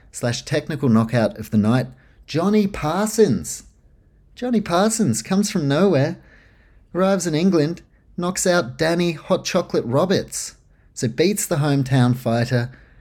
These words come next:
And for Johnny Parsons, to be honest, when I did my research for this card,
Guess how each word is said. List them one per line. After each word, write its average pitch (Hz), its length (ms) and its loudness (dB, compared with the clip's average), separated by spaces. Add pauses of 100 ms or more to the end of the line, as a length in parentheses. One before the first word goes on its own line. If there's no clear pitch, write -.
And 131 100 -8
for 160 100 -6
Johnny 196 340 4
Parsons, 208 720 0 (260)
to 135 80 -10
be 147 100 -4
honest, 185 400 -2 (280)
when 143 140 -2
I 135 60 2
did 143 200 0
my 151 100 0
research 135 560 0
for - 80 -8
this 131 200 -4
card, 139 420 -2